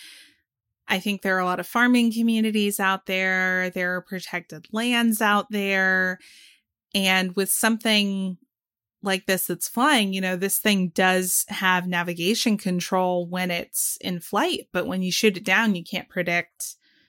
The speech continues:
where it's gonna land. And even if it doesn't hurt anybody, it could still cause, you know, destructive property damage or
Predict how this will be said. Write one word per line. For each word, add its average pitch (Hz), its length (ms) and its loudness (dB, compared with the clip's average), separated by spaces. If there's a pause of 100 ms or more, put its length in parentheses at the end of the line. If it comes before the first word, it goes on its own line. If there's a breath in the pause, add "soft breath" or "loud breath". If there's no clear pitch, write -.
(140)
where 185 180 4
it's 175 180 0
gonna 170 220 -2
land. 170 640 -2 (220)
And 170 440 -4 (120)
even 214 180 6
if 208 140 6
it 196 120 0
doesn't 185 520 2
hurt 233 480 -2
anybody, 170 840 -4 (600 loud breath)
it 196 100 4
could 175 180 -4
still 170 380 2
cause, 175 840 2 (760)
you 180 180 -2
know, 170 300 -4 (100)
destructive 170 1080 -2
property 170 640 -2
damage 190 1000 2
or 170 720 2